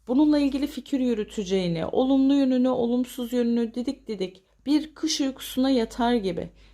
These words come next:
derin bir meditasyon halinde düşünüp karar vereceğini görüyoruz. Yani bunu yaptıktan sonra da aklınızdaki kişinin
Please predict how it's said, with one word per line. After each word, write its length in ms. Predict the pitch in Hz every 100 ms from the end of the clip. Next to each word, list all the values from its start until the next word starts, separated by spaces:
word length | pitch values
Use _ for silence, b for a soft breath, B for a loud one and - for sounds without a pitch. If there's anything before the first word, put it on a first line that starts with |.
| b
derin 360 | 240 285 320 302
bir 280 | 294 294 - b b 220
meditasyon 840 | 247 247 - 269 262 - 277 269
halinde 760 | 254 214 196 190 185 196 233 220
düşünüp 480 | 269 277 262 269
karar 380 | - 262 247 240
vereceğini 520 | 220 202 202 196 226
görüyoruz. 540 | 214 214 208 175 175 - b b b b
Yani 160 | 214
bunu 140 | 220 294
yaptıktan 640 | 320 311 311 320 - 294
sonra 360 | 302 302 285 311
da 180 | 226 -
aklınızdaki 720 | 233 269 277 277 277 - 302
kişinin 520 | - - 208 190 202